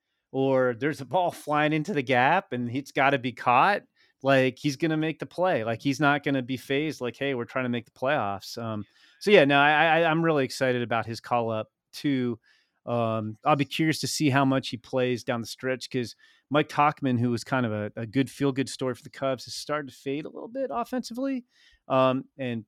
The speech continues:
personally, I think P C A probably offers more than Mike Tauchman, but I'm not David Ross, so I'm not making out the lineup. We'll,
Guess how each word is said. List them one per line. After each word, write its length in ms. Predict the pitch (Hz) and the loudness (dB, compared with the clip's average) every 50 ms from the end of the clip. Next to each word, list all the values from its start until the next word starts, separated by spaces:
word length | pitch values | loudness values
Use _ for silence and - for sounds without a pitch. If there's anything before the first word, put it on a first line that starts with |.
| _ - | _ -10
personally, 500 | - - 202 202 165 - 247 240 226 190 | -2 -2 0 0 -2 -6 -8 -8 -6 -4
I 60 | 139 | -4
think 180 | 123 165 151 - | -4 -6 -8 -8
P 140 | - 165 143 | -10 -14 -12
C 180 | - - 156 | -8 -8 -8
A 60 | 160 | -8
probably 200 | - - 156 139 | -8 -8 -6 -4
offers 320 | 127 123 123 - 170 156 160 | -4 -4 -6 -6 -8 -10 -8
more 160 | 208 226 226 | -6 -6 -6
than 80 | 226 226 | -4 -4
Mike 180 | 226 220 - | -4 -6 -6
Tauchman, 500 | - - 226 226 - - 254 247 226 190 - | -4 -4 -4 -4 -4 -6 -8 -8 -8 -8 -8
but 140 | 120 110 - - | -10 -10 -10 -10
I'm 120 | 113 110 117 | -8 -6 -4
not 200 | 120 127 117 117 | -2 -2 -2 0
David 220 | 131 135 120 120 | -2 -2 0 2
Ross, 360 | 117 120 120 131 151 156 - | 2 2 4 4 2 0 -4
so 160 | - - 117 107 | -6 -4 -4 -4
I'm 100 | 110 117 | -2 -4
not 160 | 117 117 107 | -6 -6 -6
making 220 | 117 120 117 127 | -8 -8 -6 -6
out 120 | 117 110 - | -8 -8 -8
the 80 | 104 | -6
lineup. 300 | 104 107 117 127 135 127 - | -6 -4 -2 -2 -4 -4 -6
We'll, 180 | - 113 107 | -10 -14 -14